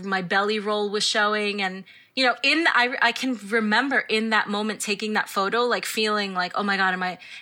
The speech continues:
am, you know, is everything gonna show? Am, you know, am I, you know, am I gonna feel embarrassed by this picture?" And it, you know,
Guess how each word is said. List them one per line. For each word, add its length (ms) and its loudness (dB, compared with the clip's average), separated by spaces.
am, 180 -2
you 100 -2
know, 160 2
is 120 0
everything 340 0
gonna 180 -2
show? 440 2
Am, 220 -4
you 120 -2
know, 200 2
am 200 2
I, 480 2
you 140 0
know, 380 2
am 160 2
I 60 4
gonna 140 2
feel 200 2
embarrassed 500 2
by 140 2
this 160 -6
picture?" 520 -2
And 140 4
it, 260 -2
you 120 2
know, 200 4